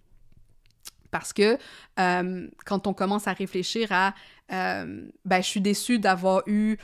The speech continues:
dix personnes au lieu de trente, ben là, on peut commencer à réfléchir, « Ok, je voulais trente personnes. » C'était trente le désir. Mais ce désir, qu'est-ce qu'il cache en arrière ?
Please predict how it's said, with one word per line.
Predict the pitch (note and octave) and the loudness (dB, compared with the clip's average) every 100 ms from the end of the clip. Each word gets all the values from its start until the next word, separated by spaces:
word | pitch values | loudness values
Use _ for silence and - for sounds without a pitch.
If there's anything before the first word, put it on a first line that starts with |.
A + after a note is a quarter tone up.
| - - - | -14 -20 -6
dix | F#3+ G#3+ | -2 0
personnes | A#3 G3+ - G#3 | 0 0 2 4
au | F#3+ | 2
lieu | F3+ F3 | 2 -2
de | - | -4
trente, | - - F#3 A3+ F4+ - - _ _ _ - _ - | -12 0 2 4 2 -2 -10 _ _ _ -20 _ -4
ben | G3+ | 4
là, | G3+ | 8
on | C4+ | 8
peut | B3 | 6
commencer | A#3+ G3+ F#3+ - | 4 4 4 2
à | A#3+ | 0
réfléchir, « | G3 F#3 F3+ G3+ | 2 -2 -2 -2
Ok, | F#3+ A3+ | 0 0
je | F#3 | -2
voulais | F#3+ G#3 - - | -2 -4 -6 -16
trente | - - A#3+ C4 - | -12 -8 -4 -4 -6
personnes. » | - E3+ - - - G#3 - _ - _ | -8 -10 -8 -10 -10 -10 -14 _ -20 _
C'était | - G#3 G#3 | -8 -2 -2
trente | G3+ - - B3+ A#3+ | -4 -4 0 2 0
le | F#3 | -2
désir. | F3 F3 F3 D#3 - - - - - | -2 -2 -4 -8 -10 -16 -20 -20 2
Mais | G3 | 4
ce | F#3+ A3 | 6 6
désir, | G3+ A3 A3+ D4 - | 8 6 6 2 0
qu'est-ce | D#4+ - | -8 -8
qu'il | - F#3 | -8 -4
cache | G3 G3 - | -2 -4 -4
en | F#3+ | -6
arrière ? | F#3+ F3+ F#3 - | -6 -6 -8 -12